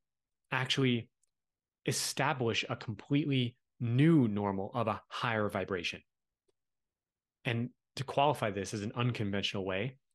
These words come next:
I know it's pretty conventional or straightforward, especially if you're listening to this podcast, I'm sure you do this, of challenging your beliefs, uh, shifting limiting beliefs, letting those go. But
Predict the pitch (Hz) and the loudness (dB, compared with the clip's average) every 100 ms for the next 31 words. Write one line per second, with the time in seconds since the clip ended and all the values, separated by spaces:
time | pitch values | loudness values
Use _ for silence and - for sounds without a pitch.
0 | _ _ - 120 127 131 127 - 123 110 | _ _ -6 0 4 4 2 -2 -2 -2
1 | 104 98 98 95 113 101 110 98 - 101 | -2 -4 -4 -2 -4 -2 -2 -2 0 -2
2 | 95 - 101 - 104 95 - 120 113 110 | -2 -4 -4 0 -2 -2 -4 -2 0 -2
3 | - 98 92 98 - 95 90 95 87 101 | -2 -4 -2 -4 -4 -6 -6 -8 -6 -6
4 | - - 98 85 87 85 82 104 95 - | -4 -2 -2 -4 -8 -10 -10 -10 -8 -4
5 | 98 98 92 95 92 98 110 104 - - | -2 -2 -4 -6 -6 -2 -2 -2 -6 -12
6 | - - - - 92 90 - - 117 - | -20 -20 -16 -6 -6 -6 -6 -4 -2 -2
7 | 98 107 110 104 101 104 101 104 95 90 | -2 0 0 0 0 0 0 -4 -4 -6
8 | 85 - 107 101 98 _ _ _ _ _ | -8 -2 0 0 -4 _ _ _ _ _
9 | _ _ _ - 151 135 | _ _ _ -2 0 0